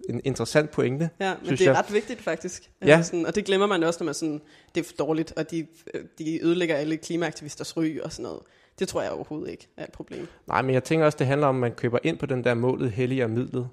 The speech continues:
Speaker 2: Ja.
Speaker 1: tankegang. Og det er faktisk sjovt, fordi, øh, nu interviewede jeg Harald Toksvær sidste uge,
Speaker 2: Mm.
Speaker 1: og han havde lidt samme tilgang, det her med, at man, man skal ligesom provokere for at bane vejen for noget andet. Men, øh, det, jeg så godt kan blive lidt bekymret for, det er,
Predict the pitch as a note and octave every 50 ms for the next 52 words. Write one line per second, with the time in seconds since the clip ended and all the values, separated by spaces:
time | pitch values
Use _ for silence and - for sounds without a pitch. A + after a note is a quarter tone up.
0 | - _ - F#3+ F3 E3+ A2+ A2 G#2 A#2 A2 - G#2+ G#2+ - - - - - -
1 | - - - _ - - C3 B2+ - D3 C#3 C3 - D#3 D3 C#3+ - - B2 B2+
2 | B2+ C3 - - - _ _ _ _ _ _ - B2 A#2+ A#2 A2+ A2 A2+ A#2+ B2+
3 | C3 B2 A#2+ A2+ - - - A#2 A#2 B2 C3 B2+ B2 A#2 A#2 A2 G#2+ G#2 G2+ G2
4 | F#2+ G#2 - - - A#2+ A2+ G#2+ - - D3+ D#3+ - - C#3+ A#2 - - B2 -
5 | - B2 A2+ A#2+ A#2 A#2+ B2+ D3+ - - G3+ G3+ B2 A#2+ C3+ C#3 D3 D3+ C#3+ D3+
6 | E3 - - C3+ C3+ E3+ F#3 - - C#3 C#3 C#3 C3 A#2 - - A#2+ B2 A#2 A#2+
7 | B2 B2 - - A#2+ A#2 - A#2+ A#2 A2 G#2+ G#2 - - - _ _ _ _ _
8 | _ _ _ - - B2 A#2 A2 - - B2+ C3 C3 D#3+ C#3+ - - D3 C3 C3
9 | - - E3+ E3 - C3+ - - C#3 B2+ B2 - A#2+ - - A#2 A#2 C3 C3+ A#2+
10 | A#2+ A2+ A2 - B2 A#2 - - B2 A2+ A#2 A2+ A2 A2 - - A2+ G#2+ A2+ C3
11 | C#3+ C#3+ C3+ - _ _ _ - - - - - - _ _ _ _ _ _ -
12 | - C3+ B2+ C3 B2 A#2+ B2 A#2+ A#2 - - - - D3+ D#3 D#3+ D#3 D#3 D3 -
13 | D#3 - C3 A#2+ - C3+ A#2 - - _ - B2 A#2 B2+ B2 - B2 - - C#3
14 | C3+ - - - - A#2+ A#2 A#2 - C3+ - - A#2 A#2 B2 C3